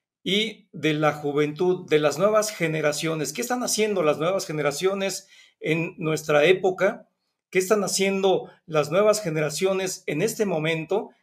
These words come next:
en el que el mundo entero está cambiando, se está transformando? Estamos viendo todos los días una gran cantidad de impactos por lo que está ocurriendo y me gustaría mucho que nos acompañe y además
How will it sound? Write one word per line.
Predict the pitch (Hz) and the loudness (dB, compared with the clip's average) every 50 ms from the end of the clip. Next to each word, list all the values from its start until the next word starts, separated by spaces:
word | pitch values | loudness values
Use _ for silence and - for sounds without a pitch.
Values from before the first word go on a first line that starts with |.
| _ _ _ | _ _ _
en | - 170 156 | -4 -2 0
el | 160 151 | 0 -2
que | - 165 | 0 -2
el | 151 151 | -2 0
mundo | 165 196 240 247 247 240 | 0 0 -2 0 2 2
entero | 196 160 151 - 190 196 190 | 0 0 2 0 2 2 2
está | 185 185 190 185 185 | 2 2 0 0 0
cambiando, | 190 170 156 151 156 160 165 165 170 185 | 0 -2 0 0 0 0 0 0 -2 -4
se | 185 - 147 | -4 -6 -8
está | - - 180 185 | -6 -6 -6 -2
transformando? | 180 185 170 160 156 147 143 123 127 151 165 170 165 165 170 180 175 - - - _ _ | -2 -2 -2 -2 -4 -6 -6 -4 -2 -2 -2 -2 -2 -2 -4 -4 -4 -8 -16 -20 _ _
Estamos | _ - - 185 190 196 185 151 | _ 0 0 2 2 2 0 0
viendo | 131 165 190 220 233 226 190 185 - | -2 -2 -2 -2 0 -2 -2 -2 0
todos | - 190 196 185 | 0 0 0 2
los | 175 156 123 | -2 -4 -6
días | 123 175 190 190 175 180 | -2 0 0 0 0 -2
una | 180 185 - 170 | -4 -4 -4 -4
gran | - 151 165 202 220 214 | -2 -2 -2 -2 -4 -2
cantidad | - 196 170 - - 143 143 160 170 175 - - _ _ _ _ _ _ | -2 -4 -4 -2 -4 -2 0 2 2 0 -2 -8 _ _ _ _ _ _
de | _ 123 147 151 | _ 0 0 2
impactos | 147 147 139 139 - 190 185 - - - 175 175 - - - _ _ _ _ _ _ | 2 -2 -4 0 0 0 0 0 -4 -4 -4 -4 -4 -8 -12 _ _ _ _ _ _
por | - 151 147 | 0 0 2
lo | 151 147 151 | 2 0 -2
que | - | -4
está | - - 185 | -2 2 2
ocurriendo | 202 190 - 165 156 143 143 160 170 160 160 156 160 190 - - _ _ _ _ _ _ _ _ _ _ | 2 2 2 -4 -4 -2 0 0 -2 -2 -2 -2 -4 -6 -6 -12 _ _ _ _ _ _ _ _ _ _
y | _ 156 156 156 | _ -4 -2 -2
me | 160 165 160 | 0 0 0
gustaría | 151 147 147 - 175 185 208 214 | -2 -2 0 0 2 4 4 4
mucho | 208 180 180 202 202 156 - 160 160 165 160 - - _ _ _ _ _ | 2 4 2 0 0 0 -2 0 0 0 -2 -6 -14 _ _ _ _ _
que | _ - 143 143 147 156 - | _ 0 2 2 2 2 0
nos | - 156 147 147 | -2 -4 -4 -4
acompañe | 143 139 151 151 139 - - 202 214 220 214 | -4 -2 -2 -4 -4 4 4 4 4 4 0
y | 214 175 151 | 0 0 0
además | 135 135 156 190 226 240 - - - | 0 2 2 0 2 0 -2 -6 -10